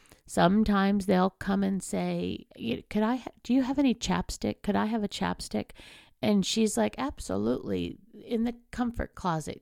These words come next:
get whatever you need." And so when they're in there getting their chapstick, they might also get themselves a snack or some can of, you know, SpaghettiOs for dinner because they didn't want to ask for the SpaghettiOs,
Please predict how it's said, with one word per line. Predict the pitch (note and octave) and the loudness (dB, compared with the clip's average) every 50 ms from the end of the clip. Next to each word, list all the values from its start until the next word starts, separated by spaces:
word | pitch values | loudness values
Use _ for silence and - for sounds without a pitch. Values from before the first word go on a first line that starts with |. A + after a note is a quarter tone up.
| _ _ - | _ _ -2
get | - G3+ - | 0 0 0
whatever | - - A3 A3 G#3 G3 A3+ | 2 2 2 2 2 0 0
you | G#3+ G#3+ A3+ A3 | 0 0 0 0
need." | A3 G#3+ F#3 D#3+ D3+ D#3 - - - - - - - - _ - | 0 -2 -2 -4 -6 -6 -8 -12 -18 -20 -20 -20 -20 -20 _ -4
And | - G3 F3+ | -2 -2 0
so | - - G3+ | 2 4 4
when | G3+ G#3+ G3 G3+ G#3 | 6 6 4 4 4
they're | F#3+ F#3 | 2 0
in | - - C4+ C#4 C#4 | 0 0 2 2 4
there | B3 F3 D3 D3 D#3 F3 G#3+ - - _ _ _ _ | 4 2 2 0 -2 -4 -4 -6 -8 _ _ _ _
getting | - F3+ F#3+ G3 F#3 F3+ | 2 4 4 4 4 4
their | E3 E3 D#3+ - - | 2 0 0 -2 -2
chapstick, | - C4 D4+ D#4 - - - E3+ F3+ - - _ _ _ | 0 2 2 2 0 -2 -4 -4 -6 -6 -10 _ _ _
they | - B3+ B3+ | -2 0 2
might | B3 B3 B3 B3 | 4 4 4 4
also | A#3+ A#3+ B3 A3+ - B3 G#3+ | 4 4 2 2 0 -2 -2
get | G3+ - A3+ G#3+ - | 0 0 -2 -2 -2
themselves | - G3+ G3+ F#3+ F#3 - G#3+ F#3+ G3+ G#3 G3 F#3 - - - | -2 -4 -4 -4 -2 -2 0 0 0 0 -2 -4 -8 -10 -8
a | F#3 | -8
snack | - - - A3 G#3 G#3+ F#3 E3+ D#3+ - - - - | -8 -6 -4 -2 -2 -2 -2 -4 -6 -8 -14 -12 -6
or | F3 F3 F3 E3+ E3+ F3 | -2 0 0 0 0 -2
some | - - - G#3 G3+ G3 G3+ G#3+ - _ _ _ - | -4 -4 -2 0 0 0 -2 -4 -8 _ _ _ -8
can | - A3 G#3+ G#3 G#3+ | -4 -2 0 2 2
of, | G3 F#3+ F3+ - - _ - | 0 0 -2 -6 -14 _ -8
you | - G#3 F#3+ | -4 -2 0
know, | F#3+ | 0
SpaghettiOs | F3+ - - - F3+ G3+ G3+ G#3 G#3 F#3 F3+ E3+ - | 0 -2 -2 -2 0 2 2 4 6 6 4 4 2
for | - - F3 | -2 -4 -2
dinner | D#3+ G#3+ A3+ G#3+ E3+ - - - - - - - - - - _ _ _ _ - | 0 0 0 0 -2 -4 -6 -10 -16 -20 -20 -20 -20 -20 -20 _ _ _ _ -4
because | - - A3 G3+ F#3 | -2 2 2 4 6
they | G3+ G#3 | 6 6
didn't | G3+ A3 A3+ | 6 6 6
want | A3+ A3 G#3+ | 6 4 4
to | G3 | 2
ask | G3 G#3+ A3+ A#3 G#3+ - - | 2 2 4 2 2 0 -2
for | - E3+ | -4 -4
the | D#3 | -4
SpaghettiOs, | D3 - - D#3+ D3+ D3+ D3 D3 D3+ D3+ D3 D#3 D#3+ E3+ E3 - | -4 -6 -6 -6 -4 -2 -2 -2 -2 -2 -2 -2 -2 -2 -4 -6